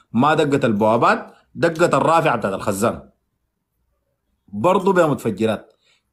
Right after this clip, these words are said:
كيف القوات المسلحه قدرت تصل النقطه دي وانت حسب كلامك مسيطر بغادي على الجمهوريه، ومسيطر حسب كلامك انك انت الكوبري اتدق بعد معركه الجبل؟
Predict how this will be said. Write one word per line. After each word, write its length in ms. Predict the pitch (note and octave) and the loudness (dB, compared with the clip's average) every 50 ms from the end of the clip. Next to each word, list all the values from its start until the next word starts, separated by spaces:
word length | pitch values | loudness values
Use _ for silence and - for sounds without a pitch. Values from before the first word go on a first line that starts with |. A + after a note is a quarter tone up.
| _ - | _ -2
كيف 340 | - G#3 A#3 A#3+ A#3+ G3+ G3+ | 0 2 4 4 4 2 2
القوات 400 | F3+ - - E3+ F3+ F#3+ G3 F#3+ | 0 0 2 2 2 4 4 2
المسلحه 520 | G3 E3+ D#3+ D3 F3 F3 F#3 F3+ D3+ D#3 | 0 0 0 0 0 0 0 0 -2 -2
قدرت 340 | D#3+ E3 E3+ F3+ E3+ D3+ - | 0 0 0 0 0 -2 -2
تصل 240 | E3 C#3+ E3 D#3+ D3+ | -4 -2 -2 0 0
النقطه 320 | C#3+ E3+ E3 C#3 - D#3 | 0 0 -2 0 0 0
دي 300 | D3 D#3+ G3 - - - - _ _ _ - | 0 2 0 -2 -4 -10 -20 _ _ _ -4
وانت 360 | A#2+ C3+ F3 F#3+ G3 - F3 | -2 0 2 0 0 0 -2
حسب 260 | D3 F3 F3 F#3+ F3 | -2 0 0 -2 -2
كلامك 460 | - - D3 E3 F3+ F#3 G3 G3+ G3 | -2 0 2 2 2 2 2 0 0
مسيطر 400 | F#3+ C#3+ B2+ F3+ F3+ F3 F3 D#3 | -2 -2 0 0 0 0 0 0
بغادي 380 | C3+ C3+ C3 C3 D#3 E3 D#3+ D#3+ | 0 0 0 2 2 2 2 0
على 140 | C#3 B2+ A#2+ | 0 -2 -2
الجمهوريه، 640 | G#2+ A2+ A#2 B2 B2 B2 C3 D#3+ F#3 A3+ - - - - _ _ | -2 -2 0 0 0 0 0 0 0 -2 -4 -8 -16 -20 _ _
ومسيطر 460 | - A#2 A#2+ - F#3 F#3+ F#3 F#3 E3 - | -4 -4 0 2 2 2 2 2 0 0
حسب 280 | - D#3+ F3+ F3+ D#3+ | -2 -2 -2 -2 -2
كلامك 400 | - D3 D3+ E3 E3+ F3 E3 E3 | 0 0 2 2 2 2 2 0
انك 220 | E3+ E3+ E3 D3 E3+ | 0 0 0 -2 -2
انت 140 | - - | -2 -2
الكوبري 560 | E3 D3 - - A#2+ A#2 A2+ - E3 D#3 D#3 C#3+ | -2 -2 -2 -4 -4 -4 -4 -2 -2 -2 -2 -2
اتدق 300 | B2 B2+ D#3 C#3+ C3+ D3 | 0 -2 -2 0 0 2
بعد 220 | D#3 D3 D3 C#3 | 2 2 2 0
معركه 340 | B2+ G#2+ G#2+ G#2 G2+ - F#2+ | 0 0 -2 -2 -4 -6 -8
الجبل؟ 340 | D#2+ E2 F#2+ E2+ D2+ - | -6 -6 -6 -6 -8 -12